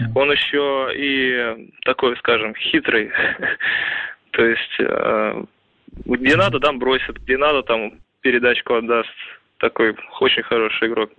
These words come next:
Speaker 2: Сложно защищаться. Но я в основном против таких игроков защищаюсь, и для меня это полезно, и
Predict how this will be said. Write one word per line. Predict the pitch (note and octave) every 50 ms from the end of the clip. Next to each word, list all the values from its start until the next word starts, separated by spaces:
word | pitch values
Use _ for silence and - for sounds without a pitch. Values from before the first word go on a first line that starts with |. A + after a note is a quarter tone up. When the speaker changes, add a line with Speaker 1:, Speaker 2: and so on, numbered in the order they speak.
| _ - - - - - -
Speaker 2:
Сложно | - C#3+ D3+ C#3+ C#3 C3
защищаться. | B2 B2 A#2+ - - - B2 B2 - - - A#2 - - - - - - - -
Но | C3 C3 C#3 C#3+ C3+ C3 B2 A#2+ A#2 G#2+ E2+ - - - - - -
я | - C3 C#3 C#3+
в | C3+ C3 B2+ C3 B2+ B2+
основном | - - C#3 C#3 C#3 C#3 C3+ C3 B2+ - - - - - - - - - - - -
против | C3+ C3 B2 -
таких | - B2+ - C3+ -
игроков | - C3 B2+ B2+ - C3 -
защищаюсь, | C3 B2 B2 B2 - - D3+ D3 C3 A#2+ - - -
и | A#2+ A2+ A2+ A2 A2 G#2+
для | G#2+ A#2+ A#2 A#2
меня | A#2+ A#2+ B2+ C3
это | B2+ - A#2
полезно, | - - B2 B2 C3 C#3+ C#3 C3 B2 A#2+ A2+ G#2+ G#2+
и | G#2+ G#2+ - - - G#2 G#2+ G#2 G#2 G#2 G#2 -